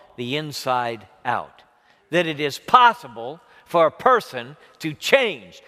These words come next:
internally and fundamentally,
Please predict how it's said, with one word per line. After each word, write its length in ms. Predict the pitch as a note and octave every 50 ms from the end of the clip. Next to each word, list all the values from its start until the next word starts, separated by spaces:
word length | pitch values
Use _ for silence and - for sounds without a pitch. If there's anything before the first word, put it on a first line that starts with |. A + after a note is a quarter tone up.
| - -
internally 960 | G3+ G3 F#3+ E3+ D3 - - C4+ D4 D4+ C#4 A3+ F3+ C#3+ C3+ C3+ D3+ F#3+ F#3 - - - -
and 400 | - G3+ A3+ C4 C#4 C#4+ C4+ A3+ - - - -
fundamentally, 960 | - - - A#3+ C#4 D#4 D#4+ D#4+ D#4 D#4 D#4 D#4 C#4 A#3+ F3 C3 G2 E2+ -